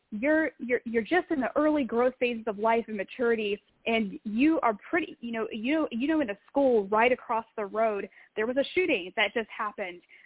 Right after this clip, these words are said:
the previous week. So you're sitting that, in that lunchroom, you know, looking at that door, almost, almost assuming <laughs> that someone's gonna walk in and start blowing the place up. You know, you kind of have this reactive feel about the world. And,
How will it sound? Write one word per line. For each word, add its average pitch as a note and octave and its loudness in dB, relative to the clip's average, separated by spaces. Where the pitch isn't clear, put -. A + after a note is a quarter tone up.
the A#3 2
previous B3 0
week. C4+ -2
So A3+ -2
you're B3+ 0
sitting D#4+ 2
that, A3 2
in B3 2
that G#3+ 4
lunchroom, G#3+ -2
you G#3+ -10
know, G3 -4
looking B3+ 2
at A3+ 0
that F#3 -2
door, A#3 2
almost, D4 -2
almost D4+ 0
assuming C#4 -4
<laughs> A#3+ -2
that C4+ 2
someone's D4+ 2
gonna B3+ 2
walk A#3 0
in C#4 -2
and G3 -10
start A3 -4
blowing A3+ -4
the A3 -8
place G#3+ -6
up. B3 2
You A3+ -8
know, A#3 -4
you A#3 -6
kind D#4+ 2
of D4+ -2
have C4+ 2
this A#3 -8
reactive A3+ -4
feel C4+ 0
about G3 -2
the G#3+ -4
world. G#3 -2
And, G3+ -6